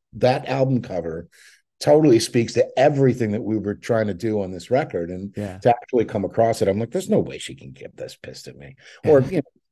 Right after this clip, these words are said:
Speaker 1: give me a cease and desist, whatever.
Speaker 2: That's right. Right.
Speaker 1: There.
Speaker 2: Exactly.
Speaker 1: It doesn't matter. There's no hard copy of it anyway. Just delete.
Speaker 2: Yeah. <laughs> And I'm done. <laughs>
Speaker 1: And I'll, I'll draw my own.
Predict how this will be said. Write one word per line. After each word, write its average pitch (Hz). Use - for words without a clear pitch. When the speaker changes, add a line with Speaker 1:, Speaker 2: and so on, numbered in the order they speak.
Speaker 1:
give 101
me 95
a 78
cease 92
and 85
desist, 92
whatever. 127
Speaker 2:
That's 85
right. 135
Right. 120
Speaker 1:
There. -
Speaker 2:
Exactly. -
Speaker 1:
It 135
doesn't 180
matter. 180
There's 151
no 175
hard 165
copy 170
of 160
it 156
anyway. 160
Just 117
delete. 123
Speaker 2:
Yeah. 135
<laughs> -
And 180
I'm 262
done. -
<laughs> -
Speaker 1:
And -
I'll, 143
I'll 139
draw 139
my 131
own. 107